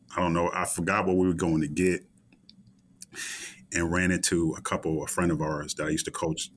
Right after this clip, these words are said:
their son in football. And she's a nurse practitioner. And, and they were like, "Coach Dave, how you doing? What's going on?" And I really didn't say too much. And my wife was saying, "Oh, he got some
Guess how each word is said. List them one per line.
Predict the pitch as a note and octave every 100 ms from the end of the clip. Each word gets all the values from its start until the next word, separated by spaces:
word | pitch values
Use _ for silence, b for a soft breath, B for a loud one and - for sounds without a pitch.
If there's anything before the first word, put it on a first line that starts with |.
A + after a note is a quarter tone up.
| - -
their | E2+
son | D#2+ E2+ D#2+
in |
football. | - - - D2 D2 - -
And | D#2+ D#2+
she's | - F#2 E2+
a | D#2+
nurse | E2+ E2+ -
practitioner. | E2 E2 F2+ E2 D#2+ D#2+ D#2+ D#2+ D#2
And, | D2 - - - - B B B - - D#2+
and | D2+ D2+ D2 D2+ C#2 -
they | -
were | F2+
like, | F#2
"Coach | - B2
Dave, | - D#3+ D3
how | D3
you | D3+
doing? | D3 F3 F3 E3+
What's | D#3
going | - D#3+ E3+
on?" | F3+ F3+ E3+ E3+ D#3+ D#3 B B B - -
And | F#2 E2+ E2+
I | D#2+
really | E2 C3+ C3
didn't | G#2
say | A#2 A2+
too | -
much. | F2 F2 E2 -
And | D2+ D#2 D2+
my | D2+ D#2+
wife | F2+ F#2 -
was | E2 -
saying, | E2+ F2 E2 F#2
"Oh, | G2 G2+
he | G#2+
got | A2 G#2+
some | - F#2+ F#2